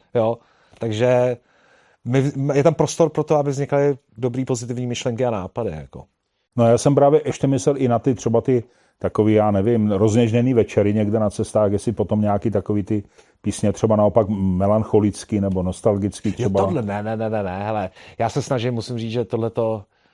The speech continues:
Speaker 1: to, to bych si musel plácnout i přes ruku a přes
Speaker 2: Ale to
Speaker 1: huby.
Speaker 2: k vaší kapele ani moc nepatří,
Speaker 1: Ne,
Speaker 2: že?
Speaker 1: ne,
Speaker 2: T-,
Speaker 1: ne,
Speaker 2: ne,
Speaker 1: ne,
Speaker 2: vy
Speaker 1: nepatří to
Speaker 2: hrajete
Speaker 1: k naší
Speaker 2: jinou
Speaker 1: kapele,
Speaker 2: muziku.
Speaker 1: my prostě normálně jsme najeli na to, že, eh, jako radši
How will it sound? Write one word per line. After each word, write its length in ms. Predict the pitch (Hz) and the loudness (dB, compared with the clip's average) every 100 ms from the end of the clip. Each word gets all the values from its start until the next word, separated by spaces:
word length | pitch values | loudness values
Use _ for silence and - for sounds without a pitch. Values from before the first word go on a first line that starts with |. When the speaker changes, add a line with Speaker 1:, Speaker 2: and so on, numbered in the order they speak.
| _ _ _ - | _ _ _ -6
Speaker 1:
to, 200 | 127 117 | -4 -4
to 140 | 131 | -6
bych 80 | 131 | -6
si 80 | 135 | -6
musel 180 | 123 | -8
plácnout 420 | 127 120 113 123 120 | -6 -6 -6 -8 -8
i 40 | |
přes 180 | - 120 | -8 -8
ruku 200 | 110 127 | -6 -6
a 60 | |
přes 200 | 120 113 | -6 -2
Speaker 2:
Ale 120 | 107 110 | 2 4
to 40 | |
Speaker 1:
huby. 120 | 117 | 4
Speaker 2:
k 20 | |
vaší 240 | 139 131 160 | 4 4 4
kapele 300 | 143 147 139 | 4 4 2
ani 140 | 135 | 2
moc 180 | 139 127 | 0 0
nepatří, 420 | - 110 98 80 | -2 -2 -2 -4
Speaker 1:
Ne, 100 | 82 | -4
Speaker 2:
že? 120 | 87 101 | 0 2
Speaker 1:
ne, 120 | 107 | 0
Speaker 2:
T-, 60 | - | -2
Speaker 1:
ne, 60 | 101 | -2
Speaker 2:
ne, 100 | 101 | 0
Speaker 1:
ne, 80 | 92 | 0
Speaker 2:
vy 100 | 92 | 2
Speaker 1:
nepatří 260 | 104 104 | 2 2
to 60 | - | 0
Speaker 2:
hrajete 20 | |
Speaker 1:
k 40 | |
naší 180 | 95 90 | 0 0
Speaker 2:
jinou 40 | 85 85 | -2 -2
Speaker 1:
kapele, 180 | 90 | 0
Speaker 2:
muziku. 140 | 117 117 | 0 -2
Speaker 1:
my 20 | |
prostě 280 | - 113 131 | -6 -8 -6
normálně 260 | 123 120 120 | -4 -2 -4
jsme 160 | 123 | -4
najeli 280 | 120 120 120 | -4 -2 -2
na 100 | 113 | -4
to, 140 | 110 113 | -4 -2
že, 260 | 117 113 - _ _ _ _ _ _ - | -2 -2 -6 _ _ _ _ _ _ -6
eh, 720 | 120 120 117 117 117 117 110 101 _ _ _ _ - | -2 0 0 0 0 0 -2 -8 _ _ _ _ -8
jako 360 | 135 139 131 113 | -6 -2 -2 -2
radši 380 | 131 - 139 | -2 -2 -6